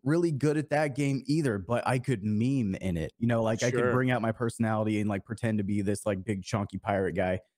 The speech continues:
Speaker 1: And, um, that's really where, like, I had the most fun, um, playing video games. And, uh, the music thing I started kind of casually working in by doing, like, bits, um, here and there of, like, um,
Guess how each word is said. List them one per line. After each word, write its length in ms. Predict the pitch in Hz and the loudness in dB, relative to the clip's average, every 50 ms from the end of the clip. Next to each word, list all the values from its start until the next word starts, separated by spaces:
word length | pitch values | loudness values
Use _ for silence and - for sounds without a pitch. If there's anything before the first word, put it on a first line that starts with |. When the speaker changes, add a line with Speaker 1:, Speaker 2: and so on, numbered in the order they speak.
| _ _ _ - | _ _ _ -4
Speaker 1:
And, 260 | - 113 110 110 104 110 | -2 -2 0 0 0 0
um, 280 | 107 101 98 98 92 85 | 2 2 0 0 0 0
that's 240 | 120 131 127 - | 0 -2 -2 -2
really 260 | - 131 123 123 120 117 | -2 0 2 2 0 0
where, 340 | 110 113 110 107 107 107 | 0 0 2 2 2 2
like, 200 | 107 104 98 95 | 0 0 0 0
I 60 | 98 107 | 0 0
had 340 | 95 120 110 110 104 95 - _ _ - | 0 0 0 0 -2 -6 -10 _ _ -4
the 60 | - 127 | -2 0
most 340 | 127 120 113 - - - - - | 0 0 0 -2 -6 -12 -12 -4
fun, 360 | 120 113 101 92 87 87 87 - _ _ _ _ _ _ - | -2 -2 0 0 0 -2 -4 -6 _ _ _ _ _ _ -2
um, 460 | - 104 101 98 92 92 90 92 - _ _ _ | 0 0 2 2 0 0 -2 -4 -6 _ _ _
playing 260 | - 120 110 107 101 | -2 -2 0 0 0
video 260 | 107 101 101 92 90 | 0 2 2 2 0
games. 420 | 87 87 87 78 - - - - _ _ _ _ _ _ - - | 0 0 -2 -2 -4 -6 -10 -14 _ _ _ _ _ _ -12 -4
And, 420 | 117 117 113 113 110 110 110 101 - - | -2 0 0 2 2 0 0 -2 -2 -2
uh, 260 | 110 113 113 110 107 | 0 0 2 2 0
the 140 | 101 95 107 | 0 0 0
music 340 | 107 113 135 170 190 175 - | 0 2 0 0 -2 -4 -2
thing 160 | - 170 165 | -2 0 0
I 60 | 147 | 0
started 420 | 120 - - 135 131 131 127 120 - | 0 0 0 0 0 0 0 -2 -2
kind 160 | - 127 123 | -2 -2 0
of 160 | 113 104 98 _ _ _ _ | 0 -2 -4 _ _ _ _
casually 440 | - - 117 117 120 120 110 127 123 | -4 -2 0 0 2 2 2 2 2
working 380 | 120 113 120 123 - 120 110 107 | 2 2 0 0 2 0 0 2
in 280 | 107 117 117 123 123 | 2 2 2 0 2
by 180 | 110 113 107 104 | 2 2 2 2
doing, 360 | 104 107 113 107 107 104 101 | 2 0 0 0 2 0 0
like, 280 | 98 95 90 90 - _ _ _ _ _ _ _ _ _ _ 107 92 87 | 0 0 -2 -2 -6 _ _ _ _ _ _ _ _ _ _ -12 -10 -2
bits, 480 | - 120 113 - - - - - - - _ _ | 0 0 0 0 -2 -6 -10 -10 -12 -16 _ _
um, 540 | - 110 104 101 98 95 90 90 90 87 90 - _ _ _ _ - | 0 2 2 2 2 2 2 2 0 0 -2 -4 _ _ _ _ -4
here 180 | - 123 117 113 | -2 0 2 2
and 160 | 110 104 95 | 0 0 2
there 300 | 107 104 104 104 101 101 | 2 2 2 2 2 2
of, 100 | 101 90 | 0 0
like, 300 | 104 98 92 92 - - | 0 0 0 0 0 0
um, 420 | 98 98 92 90 90 87 90 90 | 0 0 2 0 0 0 -2 -4